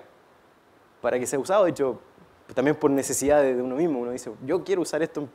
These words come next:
en producción, por ejemplo. Yo quiero que, poder usar este feature". Por ejemplo, mucho tiempo estuvimos desarrollando un feature de listas compartidas, que si bien no lo usan muchas personas,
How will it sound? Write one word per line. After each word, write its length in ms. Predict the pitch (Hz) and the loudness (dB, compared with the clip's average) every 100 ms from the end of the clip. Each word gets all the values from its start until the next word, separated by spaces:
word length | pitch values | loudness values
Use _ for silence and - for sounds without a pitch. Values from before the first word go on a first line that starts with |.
| - | -10
en 160 | 120 | -10
producción, 460 | 117 120 113 - 190 | -8 -8 -8 -4 -4
por 120 | 120 | -4
ejemplo. 320 | 120 117 - - - - _ _ | -12 -14 -16 -18 -20 -20 _ _
Yo 160 | 123 127 | -2 4
quiero 280 | 160 196 | 6 6
que, 440 | 151 147 143 127 120 - _ _ - | 4 4 4 2 0 -8 _ _ -2
poder 180 | 151 | 2
usar 180 | 156 147 | 2 0
este 160 | 151 139 | -4 -6
feature". 360 | 156 139 113 107 | -8 -8 -10 -12
Por 80 | 117 | -14
ejemplo, 340 | 110 131 131 - - - - - | -8 -2 0 -2 -6 -20 -20 -10
mucho 340 | 131 151 170 | -2 0 0
tiempo 240 | 160 160 165 | 0 -2 -4
estuvimos 300 | 160 151 147 | -4 -2 -2
desarrollando 520 | 143 127 127 143 143 | -2 0 0 0 0
un 80 | 143 | -2
feature 320 | - 131 139 | -6 -4 -2
de 180 | 127 117 - - | 0 -2 -8 -10
listas 280 | 135 135 151 | -10 -8 -6
compartidas, 600 | 143 135 127 120 - - _ _ - - | -4 -4 -2 -4 -6 -12 _ _ -20 -10
que 420 | 120 113 110 107 | -4 2 2 0
si 140 | - 123 | -4 -2
bien 140 | 147 | 2
no 80 | 156 | 4
lo 100 | 151 | 4
usan 240 | 160 165 165 | 4 2 -2
muchas 240 | 165 175 | -2 -4
personas, 520 | - 147 117 113 - | -8 -6 -6 -8 -12